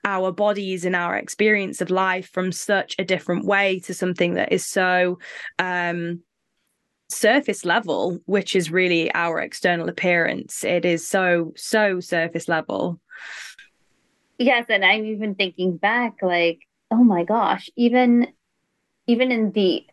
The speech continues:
Speaker 2: pursuit of trying to look, quote unquote, perfect, whatever that was when I was in my eating disorder, even if I looked totally different than I do now, in my, you know, late forties, like,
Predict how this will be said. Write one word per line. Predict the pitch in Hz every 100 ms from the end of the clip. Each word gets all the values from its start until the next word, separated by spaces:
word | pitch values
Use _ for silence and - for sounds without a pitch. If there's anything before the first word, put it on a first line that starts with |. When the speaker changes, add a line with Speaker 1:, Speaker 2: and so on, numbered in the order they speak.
| _ _
Speaker 2:
pursuit | - 202 - 226 196 196 -
of | 190
trying | - 208 190 185
to | 185
look, | 165 175 - _ _ _ _ _ _ -
quote | 160
unquote, | 170 185 - _
perfect, | 165 170 165
whatever | 180 190 220 202
that | 165 -
was | 180 180 175
when | 170
I | 151
was | 170 175
in | 180
my | 165 170
eating | 185 175
disorder, | 165 165 170 165 165 175 _ _ _ _ _ _ _ _ _ _ _ _ _
even | 247 320
if | 339 -
I | 233
looked | 208 202 _ -
totally | 233 226 208
different | 190 190 196
than | 185
I | 165 165
do | 170
now, | 170 165
in | 165
my, | 151
you | -
know, | 165 165
late | 165 165 _
forties, | 180 165 160
like, | 160 160